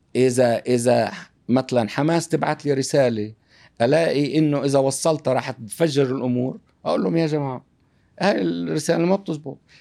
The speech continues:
بدها ت-، برأيي لازم تتعدل النقطة هاي والنقطة هاي بطريقة تانية سلسة حتى نقدر ن-، نمرقها."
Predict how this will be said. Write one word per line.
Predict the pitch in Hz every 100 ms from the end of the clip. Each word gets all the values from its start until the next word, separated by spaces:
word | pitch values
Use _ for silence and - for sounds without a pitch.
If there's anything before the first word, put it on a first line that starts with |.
| _ 190
بدها | 214 180
ت-، | 165 -
برأيي | 156 160 190 - 147 147
لازم | 160 170 170
تتعدل | 165 165 165 160 156 151 151 - 143
النقطة | 156 175 - 156 143
هاي | 131
والنقطة | 139 156 156 147
هاي | 139 131
بطريقة | 131 156 160 156
تانية | 143 151 147 139 135
سلسة | 131 170 165 160 151 143 _ - _ _
حتى | - -
نقدر | 170 170 151 151 147 127
ن-، | 131 139 139 143 147 135 143
نمرقها." | 147 147 160 -